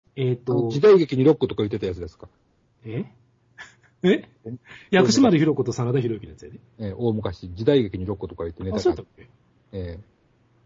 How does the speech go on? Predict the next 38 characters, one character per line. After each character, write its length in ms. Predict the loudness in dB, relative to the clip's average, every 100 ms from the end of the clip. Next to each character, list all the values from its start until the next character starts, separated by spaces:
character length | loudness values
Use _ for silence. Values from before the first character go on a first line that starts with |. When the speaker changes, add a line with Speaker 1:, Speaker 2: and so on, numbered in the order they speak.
| _ _ _
Speaker 1:
あ 80 | 2
れ 80 | 4
見 80 | 4
た 100 | 0
時 200 | -4 -10
に 80 |
ね、 240 | -10 -12 -14 _ _ _ _ -8
Speaker 2:
う 40 |
ん。 140 | -8 -10 _
Speaker 1:
あ、 120 | -14
こ 200 | -12 -10 -10
れ 120 | -8
迫 320 | -8 -6 -6
力 400 | -6 -8 -8 -8
あ 60 | -6
る 60 | -6
な 240 | -2 0
ぁ 60 | 0
と 80 |
思 160 | 2 0
っ 40 |
た 140 | 0 -6
ん 80 | -10
や 100 | -12
わ。 160 | -12
ス 140 | -8 2
ピ 140 | 4
ー 20 |
ド 100 | 6
感 180 | 4 0
が 80 | 0
ご 140 | -2
っ 80 | -4
つ 120 | -2
い 60 | -4
あ 80 | -4
っ 40 |
て。 380 | _ -14 -14